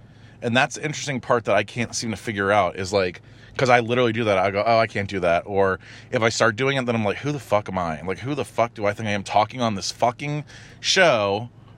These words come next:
and, and, and thinking, 'I'm gonna start my own podcast about mental health, and we're gonna, I'm gonna talk,' why can't I?"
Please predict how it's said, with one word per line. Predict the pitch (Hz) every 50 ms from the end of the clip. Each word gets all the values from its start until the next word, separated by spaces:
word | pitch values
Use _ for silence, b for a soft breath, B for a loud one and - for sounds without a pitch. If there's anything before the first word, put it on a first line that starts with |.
| - -
and, | 147 147 139 131 120 - - - - -
and, | 135 127 117 113 110 104 - - -
and | 131 127 120 110
thinking, | - 143 131 127 131 127 -
'I'm | 151 233
gonna | 311 302 -
start | - 175 151
my | 147 151 151
own | 156 156
podcast | - - 180 170 170 - 170 -
about | - 147 135 131
mental | 139 143 143 - 147
health, | 156 190 190 160 127 - - B B B B B B
and | - 135 131
we're | 165 180
gonna, | - 320 196 156
I'm | 202
gonna | 247 202 -
talk,' | - - 180 - - - - - 120 117 -
why | 131 120 123 135 143 147
can't | - - 170 175 180 - -
I?" | 78 69 69 65 - 104